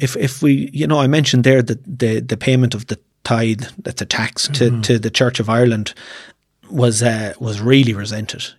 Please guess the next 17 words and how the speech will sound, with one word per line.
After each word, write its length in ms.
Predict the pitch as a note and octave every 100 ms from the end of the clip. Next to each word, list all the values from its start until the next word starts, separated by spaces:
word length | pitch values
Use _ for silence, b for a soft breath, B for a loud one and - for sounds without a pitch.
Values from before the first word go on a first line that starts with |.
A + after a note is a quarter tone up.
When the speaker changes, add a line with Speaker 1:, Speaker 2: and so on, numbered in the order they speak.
| -
Speaker 1:
you 140 | A2+
know, 100 | G#2+
it 60 | G#2+
really 320 | C#3+ C#3 A#2
was. 320 | G#2+ G2+ G#2+
And 120 | B2
when 140 | C3 C3
Daniel 360 | C#3+ C#3+ A#2+
O'Connell, 420 | A2+ C3+ C3 A#2 - B B B B
uh, 360 | B2+ A2+ A2 A2
really 340 | A2+ B2+ A#2 A2
started 320 | C3+ A2+ A2
growing 320 | B2+ A#2+ A2+
in, 220 | G#2+ G#2+ -
in, 400 | G#2+ G#2+ F#2+ - _ _ _ -
in 180 | A2
his 380 | A2 B2 A2 -